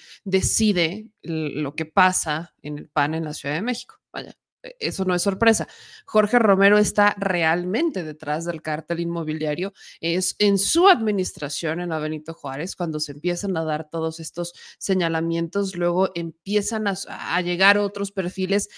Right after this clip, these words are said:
impuestos por Jorge Romero Herrera. ¿Se acuerdan cuando hemos platicado de, eh, las corrientes, no? Que, eh, Marcelo, por ejemplo, en Morena quiere a fuerza, eh, decir que hay una corriente marcelista,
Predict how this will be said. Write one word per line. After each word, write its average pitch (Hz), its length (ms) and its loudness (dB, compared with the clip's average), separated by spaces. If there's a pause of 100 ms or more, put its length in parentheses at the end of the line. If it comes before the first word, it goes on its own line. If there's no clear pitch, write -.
(200)
impuestos 262 1080 2
por 285 220 -2
Jorge 254 340 -4
Romero 233 420 -2
Herrera. 247 340 0 (380)
¿Se 330 120 2
acuerdan 392 340 0
cuando 392 200 2
hemos 359 140 2
platicado 269 680 -2
de, 233 580 -2
eh, 208 120 -4
las 196 200 -4
corrientes, 214 640 -4
no? 269 280 -4
Que, 208 320 -2
eh, - 260 -6
Marcelo, 208 520 2
por 160 100 -4
ejemplo, 180 300 -2
en 180 60 -2
Morena 175 320 -2
quiere 196 320 -2
a 170 60 -6
fuerza, 180 460 -2 (280)
eh, 170 180 -4
decir 190 360 -4
que 185 280 -2
hay 214 160 2
una 202 240 -2
corriente 180 800 -2
marcelista, 175 680 -2